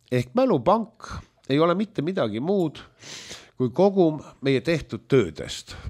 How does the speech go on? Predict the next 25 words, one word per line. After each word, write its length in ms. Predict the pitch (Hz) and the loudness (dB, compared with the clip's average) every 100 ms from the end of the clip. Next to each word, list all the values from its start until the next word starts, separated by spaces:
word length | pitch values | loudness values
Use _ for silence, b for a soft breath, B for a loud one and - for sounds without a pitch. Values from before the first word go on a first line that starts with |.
| - | 0
No 80 | 190 | 2
me 140 | 170 139 | 4 4
võiksime 260 | - 113 | 2 -2
niimoodi 300 | 117 101 87 82 | -2 -2 -6 -8
defineerida. 760 | 98 - 104 107 98 85 - 90 B B B B | -8 -8 -4 -2 -2 -6 -10 -12 B B B B
Tehtud 360 | 190 - 107 - | 2 2 -2 0
töödest, 460 | 139 127 117 110 - | 2 2 0 -4 -2
teatud, 280 | 175 117 98 _ b b | -2 -4 -10 _ b b
äh, 480 | 104 104 107 110 107 110 110 _ _ 143 120 104 95 B B B B B B B B B B B B | -2 2 2 2 0 -2 -10 _ _ -14 -12 -12 -12 B B B B B B B B B B B B
no 100 | 240 | 4
ütlemegi 460 | 247 143 135 110 123 | 6 2 2 0 0
see, 140 | 165 | 0
mida 220 | 156 165 127 | 2 0 0
me 100 | 120 | -2
juba 220 | 127 98 | -6 -8
sisaldame. 840 | - 156 - 67 - - - - 101 _ _ _ _ _ B B B B B B B B B 131 | -6 -4 -4 -8 -14 -20 -20 -18 -20 _ _ _ _ _ B B B B B B B B B 0
Ja 360 | 135 135 135 - | 4 6 4 2
vaata, 200 | 151 - | 0 0
nüüd 160 | 226 226 | 0 2
ongi 300 | 240 180 160 | 0 0 0
niimoodi, 520 | 214 214 160 123 127 | 0 2 2 4 2
et, 160 | 123 - 131 | 0 -4 -4
äh, 280 | 127 113 B B 92 B _ _ _ _ _ _ _ _ _ _ - | -2 -2 B B -10 B _ _ _ _ _ _ _ _ _ _ -4
et 160 | 135 131 | -2 2
parasiitsüsteem 1300 | 156 165 131 185 202 - - 107 - 165 180 101 60 | 4 4 2 0 -2 -4 -12 -12 -6 -2 0 -2 -6